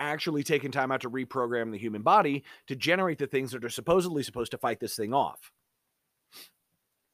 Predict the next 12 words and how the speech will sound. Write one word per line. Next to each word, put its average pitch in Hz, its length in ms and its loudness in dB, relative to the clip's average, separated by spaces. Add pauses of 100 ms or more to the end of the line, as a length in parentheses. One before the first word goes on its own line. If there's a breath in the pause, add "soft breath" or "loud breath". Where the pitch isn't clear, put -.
Now, 143 360 4 (1600)
all 240 360 8
of 180 100 4
that 190 240 4
taken 175 320 0
into, 139 220 0 (200)
all 208 200 8
of 156 80 4
that 180 200 4
taken 160 300 0
into 123 180 -2
consideration, 117 840 -2